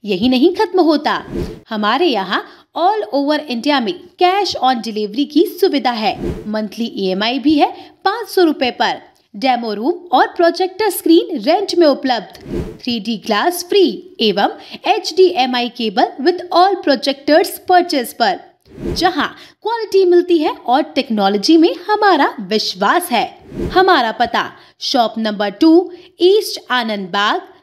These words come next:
मलकाजगिरी, हैदराबाद, तेलंगाना। अधिक जानकारी के लिए कॉल कीजिए नाइन सिक्स ज़ीरो थ्री एट ज़ीरो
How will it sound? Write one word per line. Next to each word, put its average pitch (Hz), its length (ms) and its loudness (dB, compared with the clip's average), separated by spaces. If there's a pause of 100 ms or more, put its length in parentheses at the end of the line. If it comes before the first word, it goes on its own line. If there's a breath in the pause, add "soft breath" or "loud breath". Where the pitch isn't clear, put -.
(120)
मलकाजगिरी, 226 880 -2 (200)
हैदराबाद, 359 640 0 (160)
तेलंगाना। 226 680 0 (240)
अधिक 240 280 -2
जानकारी 208 560 -2
के 262 120 -6
लिए 359 120 4
कॉल 320 300 2
कीजिए 226 540 -4 (420 loud breath)
नाइन 403 360 -2
सिक्स 208 340 -2
ज़ीरो 233 440 0 (100)
थ्री 269 160 4 (220)
एट 214 260 0
ज़ीरो 226 480 0